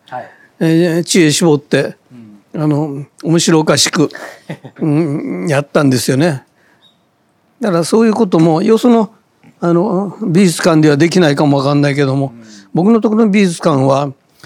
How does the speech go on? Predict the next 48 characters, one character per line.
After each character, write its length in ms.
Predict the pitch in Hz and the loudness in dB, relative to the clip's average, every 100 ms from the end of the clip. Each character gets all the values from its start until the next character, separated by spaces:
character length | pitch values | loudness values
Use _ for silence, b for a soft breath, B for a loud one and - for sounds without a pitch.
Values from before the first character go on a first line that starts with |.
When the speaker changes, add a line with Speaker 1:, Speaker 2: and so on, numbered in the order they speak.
| b _ | b _
Speaker 2:
公 160 | - 220 | 0 2
立 240 | 185 196 | 2 2
美 100 | 190 | 2
術 160 | 175 - | 2 2
館 160 | 165 | 2
だ 80 | 139 | 2
け 120 | 139 | 2
ど、 160 | 131 139 | 0 2
そ 100 | 170 | 2
れ 400 | 165 165 165 156 | 4 4 4 2
が 320 | 156 156 143 b b b - | 2 0 -4 b b b -2
何 220 | 190 233 | 2 4
を 80 | 190 | 2
や 120 | 175 | 0
っ 40 | |
て 200 | - 190 | 0 2
も 80 | 165 | 4
い 100 | 165 | 4
い 40 | |
っ 20 | 151 | 2
て 160 | - | 0
い 20 | |
う 20 | 139 | 0
こ 80 | 135 | 2
と 220 | 139 127 b b _ - | 0 -2 b b _ -4
に 380 | 156 143 143 | 0 2 2
な 140 | 151 156 | 2 0
っ 40 | |
て 140 | - 147 | -2 0
る 100 | 143 | 2
の 160 | 131 | 0
で、 200 | 123 127 120 117 113 | -2 -4 -8 -18 -8
Speaker 1:
う 40 | 170 | -4
ん。 40 | |
Speaker 2:
え 320 | 147 127 147 | -2 -2 -6
え。 0 | 117 _ - | -8 _ -6
Speaker 1:
横 220 | 160 151 | -2 -2
尾 40 | |
さ 100 | - | -2
ん、 40 | 151 | -8
こ 200 | - 160 | -8 -6
の 100 | 202 | -6
三 360 | - 175 226 | -4 -6 -4
年 160 | 240 180 | -6 -8
間 260 | 135 117 110 | -8 -10 -8
で、 300 | 123 117 - | -8 -6 0
Speaker 2:
う 80 | 151 | 2
ん。 220 | 135 | 2